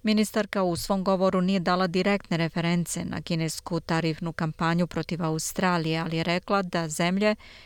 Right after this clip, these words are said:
žele prosperitetan, povezan region koji zajedno trguje u epicentru globalnog ekonomskog rasta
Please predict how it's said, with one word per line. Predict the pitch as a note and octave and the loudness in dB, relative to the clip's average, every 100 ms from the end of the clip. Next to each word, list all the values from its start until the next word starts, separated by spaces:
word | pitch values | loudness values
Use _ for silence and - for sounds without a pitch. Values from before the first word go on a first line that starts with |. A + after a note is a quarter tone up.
| - | -12
žele | - F3+ E3 E3 | -2 0 2 0
prosperitetan, | - F#3+ F#3 - F3 E3+ F3 - F3+ E3+ E3 - | 0 0 0 0 -2 0 -2 -2 -2 -2 -4 -6
povezan | - F3 F#3 F3 F#3 F3 | 0 2 2 0 0 0
region | F3 F3 F3+ E3+ - - - | 0 2 2 0 -4 -16 -12
koji | - G#3+ | -4 -2
zajedno | G#3+ G#3 F3 E3 | 0 0 0 -2
trguje | - F3 D#3 E3+ E3 D#3+ | -2 -4 -2 0 0 0
u | - E3+ - | -2 -4 -2
epicentru | F3+ - F#3 - F3 - F3+ | -2 -2 -4 -2 -2 -2 -4
globalnog | D#3+ F#3+ E3+ D#3+ D#3+ D#3 | 0 0 2 0 -2 -4
ekonomskog | D#3 E3+ D#3+ D#3 - - D3+ | -4 -2 -2 -2 -6 -6 -2
rasta | F3+ F#3 F#3 - G3 | 2 4 2 0 -2